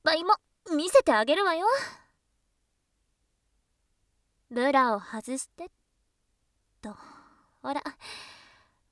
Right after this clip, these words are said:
バストサイズ八十九センチのジェーケーの生乳よ。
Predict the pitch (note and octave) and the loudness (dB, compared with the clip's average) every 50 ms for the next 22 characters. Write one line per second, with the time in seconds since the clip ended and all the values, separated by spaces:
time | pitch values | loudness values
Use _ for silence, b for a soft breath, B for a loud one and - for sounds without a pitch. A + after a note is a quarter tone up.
0 | _ - C4+ C4+ C#4+ D4+ - - - E4+ D4+ - F4+ F4+ F#4 C#4+ D4 C4+ B3+ C4 | _ -6 0 0 0 0 0 -2 -4 -4 0 2 2 2 2 0 -2 -2 -2 -4
1 | - D4 C4+ E4 F4 F4 - - F4+ F4+ F#4 - G4+ G4+ A3 - - F#4+ C#4+ A3+ | -6 -6 -4 -4 -4 -4 -4 -4 -4 -4 -2 0 0 0 0 -2 -6 -8 -10 -10
2 | - - A#3 A#3+ C#4 D4+ - F#4 G4 F4 B3+ F#3 G3+ G3+ G#3+ C4 C#4+ - - - | -6 -4 -2 0 0 0 -2 -2 -4 -4 -4 -8 -10 -10 -10 -10 -10 -8 -12 -10
3 | F4+ F#4+ G4+ | -6 -6 -6